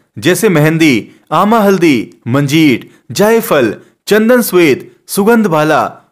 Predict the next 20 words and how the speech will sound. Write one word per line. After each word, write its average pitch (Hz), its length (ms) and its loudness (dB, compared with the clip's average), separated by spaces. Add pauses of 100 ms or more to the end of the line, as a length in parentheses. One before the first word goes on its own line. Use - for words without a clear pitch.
एला 160 260 0
बड़ी, 151 440 0 (300)
हल्दी, 156 560 0 (240)
स्फटिका 214 560 0
भस्म, 185 400 0 (320)
कपूर, 196 520 2 (320)
कत्था, 170 760 -4
समुद्र 247 480 0
फेन, 151 400 0 (280)
इन 226 200 2
सब 254 220 0
महत्वपूर्ण 202 520 0
जड़ी 214 240 0
बूटियों 165 320 0
से 185 140 -4
मिलाकर 143 520 0 (260)
इसे 165 260 0
बनाया 175 320 -2
गया 165 200 0
है। 135 380 -2